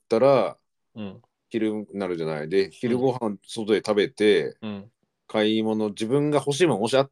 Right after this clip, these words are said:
Speaker 1: たら買い物して、
Speaker 2: うん。
Speaker 1: 家帰って夕方アイロンがけして、
Speaker 2: うん。
Speaker 1: 夕飯食べて寝るっていう。
Speaker 2: <laughs> アイロンがけ入ってくんだ。
Speaker 1: アイロン入ってるの。確実に。うん。
Speaker 2: アイロン至福の時間なんだ。
Speaker 1: あのね、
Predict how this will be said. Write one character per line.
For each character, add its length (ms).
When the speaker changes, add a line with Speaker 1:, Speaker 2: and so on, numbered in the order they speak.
Speaker 1:
た 100
ら 80
買 240
い 40
物 220
し 120
て、 340
Speaker 2:
う 60
ん。 180
Speaker 1:
家 160
帰 100
っ 140
て 120
夕 220
方 520
ア 60
イ 80
ロ 100
ン 20
が 120
け 100
し 140
て、 420
Speaker 2:
う 60
ん。 60
Speaker 1:
夕 100
飯 60
食 80
べ 60
て 140
寝 80
る 180
っ 60
て 80
い 120
う。 40
Speaker 2:
<laughs> 600
ア 140
イ 80
ロ 100
ン 40
が 120
け 80
入 80
っ 20
て 120
く 80
ん 80
だ。 160
Speaker 1:
ア 60
イ 20
ロ 60
ン 20
入 120
っ 40
て 80
る 80
の。 100
確 240
実 160
に。 80
う 140
ん。 60
Speaker 2:
ア 100
イ 40
ロ 80
ン 40
至 180
福 160
の 120
時 100
間 160
な 80
ん 80
だ。 160
Speaker 1:
あ 120
の 120
ね、 320